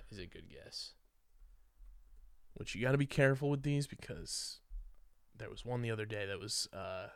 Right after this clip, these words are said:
Speaker 2: Cliff Lee, and there's two Cliff Lees in Major League Baseball history.
Speaker 1: Didn't Joe Mauer, did he go somewhere else?
Speaker 2: Um, I don't remember.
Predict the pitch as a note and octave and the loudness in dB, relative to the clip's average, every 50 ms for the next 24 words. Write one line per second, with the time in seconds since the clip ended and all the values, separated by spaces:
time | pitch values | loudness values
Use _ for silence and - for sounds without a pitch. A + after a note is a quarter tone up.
0 | - - - - _ _ _ _ - - C#3 A#2+ - - B2+ B2+ B2+ C3 B2 G#2+ | -16 -20 -20 -20 _ _ _ _ 0 2 2 2 2 0 0 2 2 2 2 0
1 | F#2 D#2+ - - - - _ - - B2 A#2 - - B2 A#2 - - A#2 A#2+ A#2 | -2 -4 -8 -8 -10 -8 _ -4 -4 -4 -4 -2 -4 -4 -4 -2 0 0 0 0
2 | A#2+ A#2 A2 A2 A2+ A2 A2+ A2+ A2+ A2 - A2+ A2+ - - B2 A2 A#2 A#2+ A#2+ | 0 -2 -2 -2 -2 0 0 -2 -4 -2 -2 -2 -4 -2 -2 -2 0 0 0 -2
3 | - - - C3+ C3+ C3+ - _ - - - - - - - - - _ _ - | -4 -4 -2 -2 -2 -4 -4 _ -18 -20 -20 -20 -20 -20 -20 -20 -20 _ _ -2
4 | A#3+ F4 A#4+ G#4+ - - A3 A3+ A#3 A3 G#3+ G#3+ A3 A3 A3 A3 G#3+ G#3+ G#3+ G#3 | -2 -2 -2 -4 -4 -4 -2 0 0 0 0 0 0 0 0 0 0 0 0 -2
5 | G3 - _ _ _ _ _ _ _ _ _ _ _ _ _ _ _ _ _ _ | -4 -8 _ _ _ _ _ _ _ _ _ _ _ _ _ _ _ _ _ _
6 | - D#3 - - _ _ - - - - C4 B3 - - C4 A#3+ A3+ A3+ A3 G#3+ | -12 -12 -12 -14 _ _ -14 -12 -10 -8 -8 -8 -4 -2 -2 0 0 0 0 0
7 | G#3+ A3 A3 - - - - - - _ _ _ _ _ _ _ _ _ _ - | 0 0 0 0 -2 -2 -4 -6 -8 _ _ _ _ _ _ _ _ _ _ -6
8 | A2+ A2+ A2+ A2+ A#2+ A#2+ A#2+ A#2+ A#2+ A#2+ B2 B2 B2 B2 B2 B2 B2 B2 B2 B2 | -4 -2 0 0 2 2 2 2 0 0 0 0 0 0 0 0 0 0 0 -2
9 | B2 B2 A#2+ A#2+ A#2+ A#2 - - - - _ _ _ _ _ _ _ _ _ _ | -2 -2 -2 -4 -4 -6 -8 -14 -20 -20 _ _ _ _ _ _ _ _ _ _
10 | _ _ _ _ _ _ _ _ _ _ _ _ _ _ _ _ - - - E3 | _ _ _ _ _ _ _ _ _ _ _ _ _ _ _ _ -10 -4 -4 -4
11 | E3 D#3 C#3+ - - C#3 D#3 D3+ - | -4 -4 -8 -8 -4 -4 -4 -4 -4